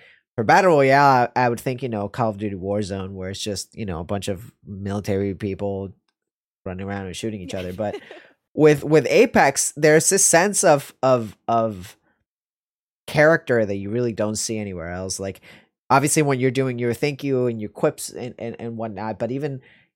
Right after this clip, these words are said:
Speaker 1: even when the characters are sort of talking by themselves, I was playing a game at some point off stream alone. I was playing, I think it was a duos or a trios match. And I guess because I usually play the game while I'm streaming and I'm, and I'm talking, I'm trying to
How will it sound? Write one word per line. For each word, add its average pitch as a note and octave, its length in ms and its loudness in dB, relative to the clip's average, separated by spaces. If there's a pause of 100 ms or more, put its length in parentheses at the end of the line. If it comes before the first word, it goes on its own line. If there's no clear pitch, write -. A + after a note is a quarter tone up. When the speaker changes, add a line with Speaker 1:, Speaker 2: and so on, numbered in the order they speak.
(340)
Speaker 1:
even D#3+ 180 0
when G#3 120 2
the C#3 80 0
characters C#3+ 440 -2
are B2 60 -2
sort C3+ 240 2
of B2+ 180 -2
talking C3 380 0
by C3 120 -2
themselves, A2 480 -6
I B2 60 0
was E3 140 0
playing A#3+ 280 0
a F3 60 2
game B2 460 -2 (180)
at G#2+ 180 -6
some G#2+ 220 -8
point G2+ 300 -10
off B2 220 0
stream G#2 640 -8
alone. G#2+ 600 -2
I G2 80 -6
was G2+ 100 -6
playing, B2+ 300 -8
I - 20 -4
think A#2 220 -10
it A2+ 40 -6
was F#2+ 120 -8
a G2 80 -10
duos F2 480 -8
or D#2 80 -14
a - 40 -16
trios F#2 380 -8
match. F2 400 -16 (520)
And B2 320 0 (680)
I D#3+ 60 6
guess A#3+ 280 4
because F#3 340 2
I F#3 60 6
usually A3 480 2
play F#3 240 4
the F3 80 4
game D3+ 240 2
while D3 120 6
I'm C3+ 140 2
streaming C#3 580 0
and A#2 80 -2
I'm, A2 220 -6
and A#2 160 -6
I'm A2+ 100 -6
talking, B2+ 440 0
I'm G2+ 140 -10
trying A#2 200 -8
to A2 160 -8